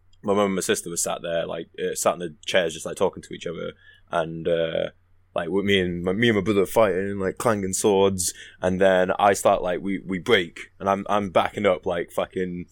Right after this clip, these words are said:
proper Rapunzel, Rapunzel stance. I'm like, "Come on, then fucking try me, mate. I'll fucking parry the shit out of you."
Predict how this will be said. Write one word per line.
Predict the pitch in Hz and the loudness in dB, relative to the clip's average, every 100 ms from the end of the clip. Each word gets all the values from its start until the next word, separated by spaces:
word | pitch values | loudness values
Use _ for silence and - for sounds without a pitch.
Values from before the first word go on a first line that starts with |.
| - - _ | -20 -20 _
proper | - 110 | -2 -2
Rapunzel, | 95 98 117 - - 95 90 - | -2 0 2 0 -4 -8 -10 -10
Rapunzel | 95 113 - 85 | -2 -2 -2 -8
stance. | - 87 87 82 | -6 -6 -6 -4
I'm | 87 87 | -4 -4
like, | 80 | -6
"Come | - 98 | -2 -2
on, | 85 | 0
then | 92 | -4
fucking | - 107 104 | -2 -2 -2
try | 95 127 113 | 0 4 4
me, | 92 | 2
mate. | 92 92 | 2 4
I'll | 92 101 | 4 4
fucking | 110 92 95 | 2 2 -2
parry | - 123 104 | 0 2 2
the | 90 | -2
shit | - 143 101 | -2 0 2
out | 87 | -2
of | 87 | -6
you." | 87 | -6